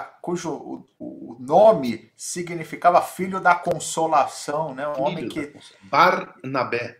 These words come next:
Speaker 1: Exato, que, é,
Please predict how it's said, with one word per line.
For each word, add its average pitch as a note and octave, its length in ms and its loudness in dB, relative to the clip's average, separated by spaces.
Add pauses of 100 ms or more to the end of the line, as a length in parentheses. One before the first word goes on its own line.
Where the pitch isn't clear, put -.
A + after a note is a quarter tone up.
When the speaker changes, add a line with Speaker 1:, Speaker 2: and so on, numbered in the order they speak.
(220)
Speaker 1:
Exato, C3+ 680 0
que, C3 760 -10
é, G#2+ 1120 -8